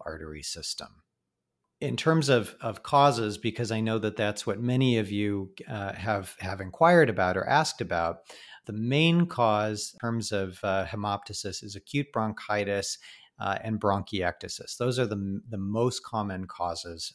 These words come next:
of, uh, of hemoptysis. Also common, though, are pneumonia or lung abscesses can cause bronchiectasis.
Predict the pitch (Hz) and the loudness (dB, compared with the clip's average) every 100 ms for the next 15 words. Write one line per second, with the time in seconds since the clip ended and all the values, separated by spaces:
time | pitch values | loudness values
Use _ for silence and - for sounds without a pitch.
0 | - 87 80 76 - 82 80 82 - 90 | -10 -10 -10 -16 -16 -14 -12 -14 -14 -16
1 | - 92 92 90 - - - - - - | -14 -10 -10 -10 -14 -14 -12 -12 -14 -20
2 | - - _ - 135 143 165 151 143 127 | -20 -20 _ 4 4 6 4 4 4 4
3 | 135 123 117 120 110 107 98 87 87 113 | 4 4 4 4 2 -2 -2 -4 -2 0
4 | 131 143 131 - 92 80 87 104 123 120 | 0 0 0 -4 -8 -8 -6 -4 -4 -4
5 | - 113 120 - 127 - 135 131 - 131 | -4 -4 -4 -2 -2 0 -2 -2 -6 -6
6 | 123 123 120 120 110 117 117 - 120 113 | -2 2 2 2 -2 -4 -4 -2 -2 -2
7 | - 113 - 131 - | -6 -10 -8 -6 -8